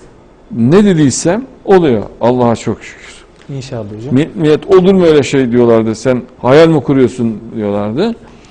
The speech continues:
Speaker 1: E, demek ki doğruymuş. Ben dedim ki kesin yüzde yüz olacak dedim. İster isteyin,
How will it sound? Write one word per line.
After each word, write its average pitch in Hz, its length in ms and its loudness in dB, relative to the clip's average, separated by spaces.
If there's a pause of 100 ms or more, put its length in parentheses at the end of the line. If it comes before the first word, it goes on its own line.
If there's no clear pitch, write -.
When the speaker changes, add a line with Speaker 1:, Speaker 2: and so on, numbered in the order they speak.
(360)
Speaker 1:
E, 156 120 0
demek 170 260 2
ki 180 120 -4
doğruymuş. 175 360 2
Ben 139 140 -2
dedim 196 220 -4
ki 165 140 -4
kesin 147 520 -4
yüzde 143 320 0
yüz 175 240 2
olacak 110 360 0
dedim. 214 200 -8 (580)
İster 202 400 2
isteyin, 196 540 0